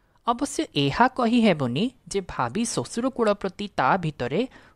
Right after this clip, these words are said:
କୌଣସି ଭକ୍ତି ଅବା ଅନୁରାଗ ସୃଷ୍ଟି ହେଉଛି ବୋଲି। ଇତିମଧ୍ୟରେ ଗୋଟିଏ ଆଶାର କିରଣ ଦିଶିଲା। ହଠାତ୍ ବର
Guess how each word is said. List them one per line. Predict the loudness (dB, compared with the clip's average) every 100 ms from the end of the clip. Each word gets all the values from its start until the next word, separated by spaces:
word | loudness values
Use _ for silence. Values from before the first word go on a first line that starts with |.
| 0
କୌଣସି | 2 2 0 -4
ଭକ୍ତି | -2 -4 -4 -6 -6 -6 -10 _ -2
ଅବା | 2 2 2
ଅନୁରାଗ | -2 2 2 2 -2
ସୃଷ୍ଟି | -4 -6 -6 -6 -6
ହେଉଛି | -4 -4 -6 -8
ବୋଲି। | -8 -10 -12 -18 _ _ _ _ _ _ _ _ _ _ _ _ _ _ _ _ _ _ _ _ _ -4
ଇତିମଧ୍ୟରେ | 0 0 2 2 0 -2 0 2
ଗୋଟିଏ | 2 0 0 2 2
ଆଶାର | 0 2 4 4
କିରଣ | 2 -2 0 0
ଦିଶିଲା। | 0 -2 -4 -6 -10 -14 _ _ _ _ _
ହଠାତ୍ | -2 0 0 -4 -6
ବର | 2 4 4 2